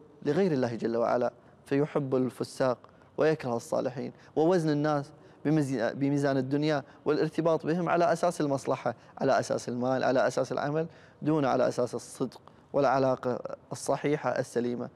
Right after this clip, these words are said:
فمن علامات الهوى عدم اتباع شرع الله جل وعلا، وعدم الاستسلام للدليل، وعدم الاستسلام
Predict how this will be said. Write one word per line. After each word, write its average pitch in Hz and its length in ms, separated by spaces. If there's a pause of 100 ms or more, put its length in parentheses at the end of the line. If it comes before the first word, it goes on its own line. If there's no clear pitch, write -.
(220)
فمن 139 220
علامات 156 440
الهوى 127 420 (260)
عدم 147 260
اتباع 120 380
شرع 120 260
الله 120 200
جل 117 200
وعلا، 123 360 (220)
وعدم 147 340
الاستسلام 127 600
للدليل، 117 440 (260)
وعدم 160 300
الاستسلام 147 720